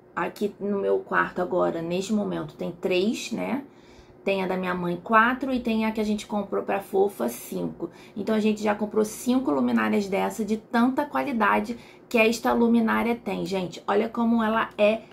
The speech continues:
linda. Ela é muito linda. E vocês podem levar esta luminária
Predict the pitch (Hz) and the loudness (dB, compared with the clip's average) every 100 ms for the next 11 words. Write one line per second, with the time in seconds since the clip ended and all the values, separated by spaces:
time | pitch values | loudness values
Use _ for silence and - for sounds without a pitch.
0 | - - 214 220 247 269 262 - - 170 | -20 -4 2 6 6 6 2 -8 -12 0
1 | 185 180 170 - - - - - - 190 | 4 4 0 -12 -20 -20 -20 -20 -10 -6
2 | 196 208 202 220 247 247 262 208 180 180 | -2 0 4 6 4 4 0 2 0 -2
3 | 190 240 247 - - - - - - - | 0 0 -4 -16 -20 -20 -20 -20 -20 -20
4 | - - - - - - - - - - | -20 -20 -20 -20 -20 -20 -20 -20 -20 -20
5 | - - - - 226 247 240 240 220 233 | -20 -20 -14 -6 2 2 2 2 4 2
6 | - - - - - - 233 240 233 247 | -4 -12 -20 -20 -6 8 8 10 6 0
7 | 247 - 254 294 247 233 233 - 226 233 | -4 0 4 4 6 6 6 4 0 2
8 | 240 269 254 247 233 226 233 | 0 -2 0 0 2 2 0